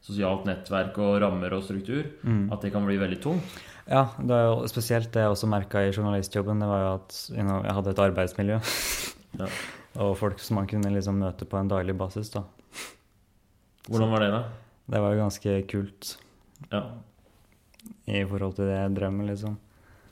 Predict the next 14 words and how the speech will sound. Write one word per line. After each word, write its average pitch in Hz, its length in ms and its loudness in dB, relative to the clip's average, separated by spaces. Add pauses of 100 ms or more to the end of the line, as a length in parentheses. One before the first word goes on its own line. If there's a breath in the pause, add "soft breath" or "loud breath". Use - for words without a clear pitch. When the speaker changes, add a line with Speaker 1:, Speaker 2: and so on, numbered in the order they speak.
(920 loud breath)
Speaker 2:
Men 101 160 2
ja. 98 140 0 (1700 loud breath)
Speaker 1:
Ja. 101 140 2 (840 soft breath)
Så, 120 200 0 (180)
mm, 113 640 2 (600)
så - 180 -2
i 113 80 2
hvert 110 120 2
fall 123 180 0
den 117 100 2
der 110 320 4
situasjonen 113 720 -2
å 123 60 2
være, 104 260 4